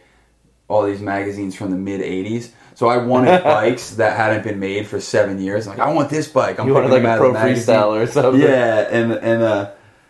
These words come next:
Speaker 1: so that was kinda funny, but we would just,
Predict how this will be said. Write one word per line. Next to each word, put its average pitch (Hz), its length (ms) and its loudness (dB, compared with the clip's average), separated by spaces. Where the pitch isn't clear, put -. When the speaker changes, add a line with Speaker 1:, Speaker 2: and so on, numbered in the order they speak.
Speaker 1:
so 131 200 0
that 131 200 4
was 120 140 2
kinda 120 240 0
funny, 107 360 -2
but 107 200 -2
we 123 280 2
would 113 220 -2
just, 110 420 -6